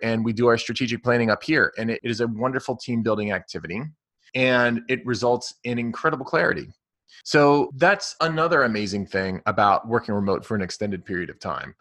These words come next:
I highly recommend it. Now, if I was traveling all over, that would make things complicated. But because I have a base of operations here, it makes life pretty straightforward and pretty easy.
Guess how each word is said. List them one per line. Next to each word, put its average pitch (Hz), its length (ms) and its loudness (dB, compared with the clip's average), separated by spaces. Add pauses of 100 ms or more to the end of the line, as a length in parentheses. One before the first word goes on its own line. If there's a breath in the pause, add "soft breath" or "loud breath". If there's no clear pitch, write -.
(140)
I 139 80 2
highly 196 280 2
recommend 120 440 2
it. 101 60 -4
Now, 135 180 2 (380 loud breath)
if 160 140 0
I 190 120 8
was 208 180 6
traveling 170 520 2
all 127 180 6
over, 143 240 6
that 139 100 6
would 123 140 2
make 113 180 0
things 101 220 -4
complicated. 92 640 -6
But 107 120 2
because 139 260 2
I 151 80 6
have 143 120 2
a 120 80 4
base 117 320 -2
of 127 100 0
operations 127 640 0
here, 180 300 2 (260 soft breath)
it 117 220 0
makes 110 260 2
life 95 300 -2
pretty 147 180 0
straightforward 110 580 2
and 92 120 -4
pretty 95 180 -2
easy. 120 420 -4